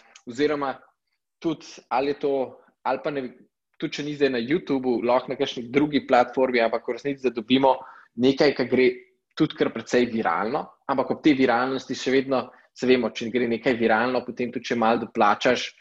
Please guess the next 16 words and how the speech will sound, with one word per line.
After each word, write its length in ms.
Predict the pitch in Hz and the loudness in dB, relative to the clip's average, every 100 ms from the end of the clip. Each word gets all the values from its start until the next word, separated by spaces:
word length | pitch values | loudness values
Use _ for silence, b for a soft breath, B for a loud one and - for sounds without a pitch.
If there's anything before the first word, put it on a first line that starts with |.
| b b - | b b -10
da 160 | 117 | -10
to 160 | - 127 | -6 -4
še 160 | - 127 | 0 2
več 280 | 127 - 123 | 2 0 -6
ljudi 300 | 104 127 107 | 0 2 2
vidi 400 | 127 127 - - | 2 2 0 -12
in 100 | 113 | -4
torej 220 | 127 120 120 | 0 0 -2
tudi 180 | - - | -10 -2
ta 120 | 120 123 | 0 2
milijon, 340 | 117 123 127 | 0 0 2
da 60 | 113 | 0
bi 120 | 117 113 | -2 -2
videl, 300 | 113 123 113 B B B _ - | 2 2 2 B B B _ 0
a, 480 | 113 107 104 101 104 | 2 4 4 2 -2
naš 340 | 113 117 110 | -2 0 -2